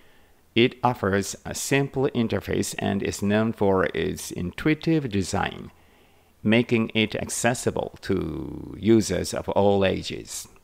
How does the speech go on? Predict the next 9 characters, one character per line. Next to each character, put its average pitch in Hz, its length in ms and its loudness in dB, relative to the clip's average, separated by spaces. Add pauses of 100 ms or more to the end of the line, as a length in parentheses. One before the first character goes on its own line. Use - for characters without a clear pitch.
(880)
Samsung 123 880 0 (240)
Galaxy 104 680 -2
A 110 300 -2 (220)
series. - 640 -4 (560)
Samsung's 127 920 -2 (380)
Galaxy 135 640 0
A 104 480 -4 (180)
series 85 880 -2
includes 107 800 0